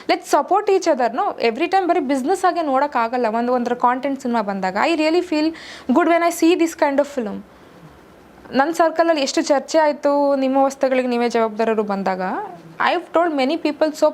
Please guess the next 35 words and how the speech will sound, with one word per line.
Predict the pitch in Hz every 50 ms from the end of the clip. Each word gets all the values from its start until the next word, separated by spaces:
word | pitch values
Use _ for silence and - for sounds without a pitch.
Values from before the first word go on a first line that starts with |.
| 302
proudly | 277 240 233 254 269 311 294 254
that | 294 302 285
go | 262 220 226 254 277
and | 320 330
watch. | 285 247 226 233 269 - -
This | 254 254 254 247
is | 302
a | 330 330 - - - - - -
Kannada | 277 247 247 269 294 339 339 339 -
film. | 302 285 262 233 226
This | 254 285 285 277
is | 330
a | 330 -
superb | - - - 302 302 - 330 330 339 339 -
film. | 320 311 311 294
You | 277 269
should | 277 254 247 240
watch | 226 226 247
it | 240 247
in | 233 220
theatre. | - 202 190 185 - - - - - - - - - - - - - - - 294
I | 294 -
still | - 330 339 339 320
remember, | 311 302 302 294 294 339 381 392 403 - - - - - -
ನಾನು | - 262 262 262
ಥಿಯೇಟ್ರಲ್ಲಿ | 262 285 285 285 311 330 320
ಕುತ್ಕೊಂಡಾಗ | 330 262 - - - 285 285 269 269 262 294 339
ನನ್ನ | 320 285 254
ಹಿಂದೆ | 254 247 254 294 302
ಇದ್ದಿದ್ದು | 285 247 277 233 247
ರೋಸ್ | 254 247 262 254
ಅವ್ರು | 277 269 269
ಹೇಳ್ರೆ, | 262 254 285 339 349
"ಸಖತ್ತಾಗಿದೆ | 339 - 285 262 320 320 330 320 277 254 233
ಅಲ್ಲ, | 226 220